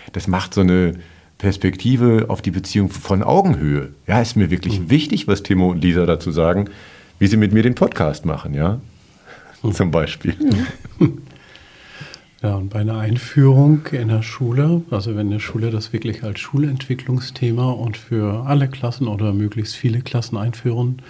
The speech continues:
Speaker 2: will, dann ist das einfach auch immer ein wichtiger Punkt, zu überlegen, wie kann ich mit diesen Sorgen umgehen von einzelnen Kolleginnen und Kollegen? Mache ich das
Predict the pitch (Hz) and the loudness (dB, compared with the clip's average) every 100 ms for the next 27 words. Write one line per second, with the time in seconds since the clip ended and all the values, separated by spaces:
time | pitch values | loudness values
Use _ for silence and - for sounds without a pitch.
0 | - - - - 113 117 131 143 139 127 | -20 -20 -20 -8 2 4 6 4 4 2
1 | 120 - 127 - 117 - 120 - 117 - | -2 -4 -6 -4 -8 -6 -8 -8 -10 -6
2 | 127 120 113 113 113 - - 123 107 - | -2 2 2 0 -4 -18 -8 -2 -2 2
3 | 123 127 131 135 98 - 127 120 110 107 | 4 2 4 2 2 -2 -4 0 2 2
4 | 110 110 123 117 117 131 127 113 110 120 | 4 2 2 0 0 -2 -2 -2 -2 -4
5 | 117 - 113 110 117 110 113 104 101 104 | -6 -4 -2 -2 -2 -2 -2 -2 -2 0
6 | 123 143 143 - - - 135 120 131 131 | 0 -2 -6 -20 -20 -2 2 6 6 4
7 | 143 165 185 - - 123 135 - 131 135 | 2 2 -2 -12 -8 -2 -2 0 0 0
8 | 131 123 123 123 123 123 127 131 127 - | -2 -2 0 0 0 0 0 -2 -4 -16
9 | - - - 123 - 117 113 113 117 117 | -20 -10 -4 -4 -2 -2 2 2 2 0
10 | 107 107 110 - 104 - | -2 -2 -4 -2 -4 -4